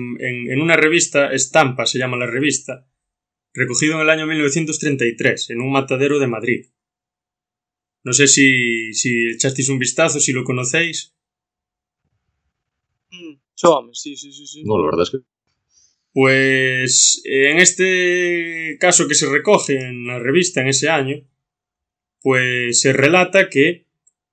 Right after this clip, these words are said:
Speaker 1: se encontraron a ciertas personas en la nave de un matadero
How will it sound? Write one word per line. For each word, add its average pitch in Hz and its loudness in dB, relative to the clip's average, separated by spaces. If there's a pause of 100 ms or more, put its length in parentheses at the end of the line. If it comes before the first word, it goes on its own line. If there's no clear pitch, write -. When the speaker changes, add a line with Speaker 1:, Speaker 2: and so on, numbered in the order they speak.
(520)
Speaker 1:
se - 4
encontraron 135 4
a 123 -2
ciertas 156 0
personas 156 2
en 123 -2
la 123 -4
nave 151 0
de 160 -6
un 160 -6
matadero 165 -2